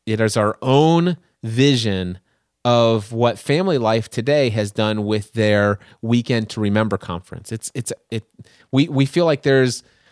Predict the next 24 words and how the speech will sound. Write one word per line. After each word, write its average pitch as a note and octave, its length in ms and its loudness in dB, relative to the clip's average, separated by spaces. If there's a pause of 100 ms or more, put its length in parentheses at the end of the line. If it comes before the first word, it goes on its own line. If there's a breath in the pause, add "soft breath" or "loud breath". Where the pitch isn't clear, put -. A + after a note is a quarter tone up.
(120 soft breath)
a A#2+ 100 0
unique A#2+ 840 0 (720)
spin A2 840 0 (180)
on A#2+ 240 -2
that A2+ 200 -2
message A2 520 -2
that, A2 280 0
that, A#2+ 140 -2 (240)
that A#2+ 220 -2
I A#2+ 120 0
think B2 220 -4
would A#2+ 160 0
resonate A2+ 600 0
with, G#2 400 -2 (840 loud breath)
with A#2 320 0 (160)
certain C#3 360 0
couples A2+ 420 -2
more A#2 340 2
than, G#2 680 -2
than G#2+ 280 -6
Weekend G2+ 340 -6
to G#2+ 60 -6
Remember C3 320 -4
does. E2+ 360 -14